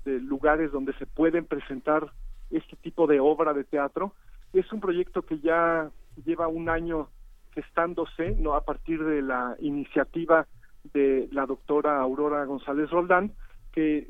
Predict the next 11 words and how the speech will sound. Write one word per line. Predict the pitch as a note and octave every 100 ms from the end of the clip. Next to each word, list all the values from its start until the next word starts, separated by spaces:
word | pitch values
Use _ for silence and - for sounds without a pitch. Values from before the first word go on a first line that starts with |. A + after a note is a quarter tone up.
| -
eh, | F#2+
obtuvo | D#3+ D#3 - F3+ F3+ F3
un, | - F3 E3+ E3 D#3 -
un | E3+ E3+
proyecto | F3 D#3+ F3 F3 F3
papime | F3+ F3 G3+ F3+ F#3+ - - - -
para | D3+ C#3 C3+
el | C3
mejoramiento | C3+ - C#3 C#3 E3 D#3 E3
de | D3
la | C3 B2 A#2+